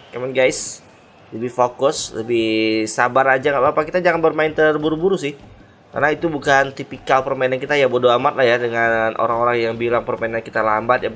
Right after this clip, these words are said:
penting kita bermain efektif aja gitu cuy. Oke, bagus sekali through ball-nya dari Wilson. Come on, Wilson, masuk kotak penalti mungkin. Come on, masih Wilson, Wilson, coba masuk kotak penalti, masih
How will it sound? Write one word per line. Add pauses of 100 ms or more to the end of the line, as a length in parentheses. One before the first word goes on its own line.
penting
kita (520)
bermain
efektif
aja
gitu
cuy. (260)
Oke,
bagus
sekali
through
ball-nya
dari
Wilson.
Come
on,
Wilson,
masuk
kotak
penalti
mungkin.
Come
on,
masih
Wilson,
Wilson,
coba (140)
masuk
kotak
penalti,
masih